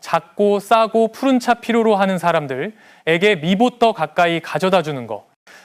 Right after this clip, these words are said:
근데 도전은 여기서 끝 아니야. 일본 이후의 새 안전 규제는 점점 까다로워. 특히 충돌 기준 배터리 보호.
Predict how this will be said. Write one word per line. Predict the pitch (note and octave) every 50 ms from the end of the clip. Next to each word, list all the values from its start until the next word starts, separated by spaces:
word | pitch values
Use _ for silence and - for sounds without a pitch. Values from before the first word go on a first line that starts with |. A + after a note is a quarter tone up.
| _
근데 | - - G#3 A3 B3
도전은 | A#3+ - E3+ F3+ F3+ A#3 B3+ C#4 C4+
여기서 | G#3+ F3+ F3 F#3+ G3 A3+
끝 | A3+ B3+ G#3+
아니야. | D#3+ C#3+ D#3 F#3+ F#3+ C#3+ C#3+ D#3+ C#3 A#2 - - - _ _
일본 | - G3 A3+ A#3+ A#3+ C#4 C4
이후의 | G#3+ F#3+ G3+ G#3 G#3+ G#3+ G#3+
새 | G3+ - - C#4
안전 | C4+ F#3+ D3+ D3+ E3 F3+ F#3+ G#3 G#3 G#3 G3+
규제는 | - - F3 D#3 D#3+ D#3 - A#3
점점 | - - D3+ D3 D3 E3 F3 G3 F#3+
까다로워. | - F#3+ G3+ G#3+ A#3 F#3+ D3+ A#2+ A2 G#2 - _ _ _ _ _ _
특히 | - - A3+ A3+ - G#3+ E3 B2
충돌 | - - - C4 B3+ B3 B3+ B3 A#3+
기준 | G3+ G#3 G3 A3 A3 A3
배터리 | - C#3+ D3 C#3 - - - F#3+
보호. | D3+ C3 G#2+ G#2+ G#2